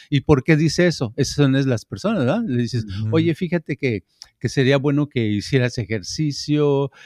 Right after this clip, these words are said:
Speaker 1: y que, ah, comieras
Speaker 2: <laughs>
Speaker 1: una dieta balanceada y dejaras el tequila". "¿Y a mí por qué? Yo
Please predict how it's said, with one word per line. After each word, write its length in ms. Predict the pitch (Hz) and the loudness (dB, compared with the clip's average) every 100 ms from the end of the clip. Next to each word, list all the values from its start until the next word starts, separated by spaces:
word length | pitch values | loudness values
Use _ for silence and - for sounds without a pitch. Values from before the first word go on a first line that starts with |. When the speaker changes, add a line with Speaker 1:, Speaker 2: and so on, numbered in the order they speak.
| - | -8
Speaker 1:
y 120 | 135 101 | -6 -2
que, 460 | 120 110 107 107 | 0 2 2 0
ah, 300 | 104 92 90 113 | -2 -4 -6 -6
comieras 480 | 120 120 123 123 120 | -4 -2 0 -2 0
Speaker 2:
<laughs> 20 | |
Speaker 1:
una 220 | 123 120 | 0 2
dieta 380 | 107 117 107 104 | 2 0 0 -2
balanceada 640 | 101 95 95 90 147 139 147 | 0 -2 -2 0 2 4 4
y 60 | 117 | 2
dejaras 560 | 101 117 117 117 101 | 0 2 2 0 -2
el 140 | 110 92 | -4 -4
tequila". 480 | 95 - 135 110 - _ _ _ - | -4 2 2 2 -4 _ _ _ 0
"¿Y 100 | 147 | 4
a 80 | 147 | 4
mí 160 | 156 175 | 4 2
por 220 | 185 147 | 0 2
qué? 340 | 156 190 196 | 2 2 2
Yo 440 | 135 151 156 185 | 2 4 4 2